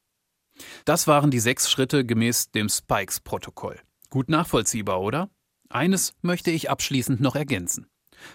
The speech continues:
Bei der Überbringung schlechter Nachrichten geht es auch darum, eine Perspektive mit deinem Patienten zu entwickeln, auch wenn die Hoffnung auf Heilung schwindet. Hoffnungsinhalte sollten im gemeinsamen Austausch auf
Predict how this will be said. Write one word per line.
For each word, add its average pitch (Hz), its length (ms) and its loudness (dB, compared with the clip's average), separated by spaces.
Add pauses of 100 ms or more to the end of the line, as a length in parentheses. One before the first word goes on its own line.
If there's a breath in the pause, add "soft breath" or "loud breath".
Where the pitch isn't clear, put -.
Bei 120 120 0
der 127 140 2
Überbringung 143 580 2
schlechter 127 420 -2
Nachrichten 127 560 0 (300 loud breath)
geht - 160 -4
es - 160 -8
auch 156 260 2
darum, 110 440 2 (120)
eine 107 220 -2
Perspektive 135 880 -2
mit 104 180 -4
deinem 104 220 0
Patienten 123 540 -2
zu - 160 -6
entwickeln, 107 540 -2 (360)
auch 127 260 0
wenn 117 140 2
die 104 80 -4
Hoffnung 104 420 -2
auf 98 220 -4
Heilung 101 300 -2
schwindet. - 580 -2 (760 loud breath)
Hoffnungsinhalte 120 1120 2
sollten 151 380 2
im 123 160 2
gemeinsamen 110 560 0
Austausch 160 580 -2
auf 107 220 -2